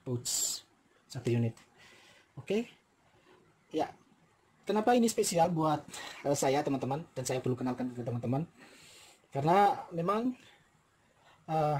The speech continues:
mikrofon ini dia bisa digunakan untuk berbagi semua jenis perangkat yang menggunakan port tiga setengah mili, teman-teman. Seperti smartphone, laptop, dan lain-lain. Dengan ini kita dapat merekam suara yang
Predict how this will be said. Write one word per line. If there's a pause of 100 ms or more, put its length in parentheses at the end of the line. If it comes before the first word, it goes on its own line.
mikrofon
ini (720)
dia
bisa
digunakan
untuk
berbagi (200)
semua
jenis
perangkat (400)
yang
menggunakan (160)
port
tiga
setengah
mili,
teman-teman. (800)
Seperti
smartphone,
laptop,
dan
lain-lain. (540)
Dengan
ini
kita
dapat
merekam
suara
yang